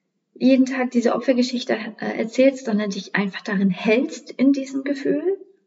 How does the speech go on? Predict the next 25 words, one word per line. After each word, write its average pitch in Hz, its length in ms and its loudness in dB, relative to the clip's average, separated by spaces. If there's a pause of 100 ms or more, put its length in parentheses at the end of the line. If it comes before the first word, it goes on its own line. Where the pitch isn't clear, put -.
ohne 247 360 6
halt 220 260 -2
in 226 60 -6
den 208 140 -6
Opfermodus 202 540 -4
abzurutschen, 285 840 -6 (1400)
dass 240 240 2
du 240 140 2
dir 240 220 4
immer 269 220 6
wieder 247 460 2 (340)
dein 226 520 0 (140)
Vertrauen, 233 840 2 (100)
äh, 208 200 -4
in 208 80 -2
Erinnerung 196 520 2
rufst, - 760 -6
dein 196 160 2
Vertrauen 240 560 2
ins - 220 -4
Leben 247 340 6
und 226 120 2
in 220 100 -6
die 214 80 -8
Schöpfung 226 600 -6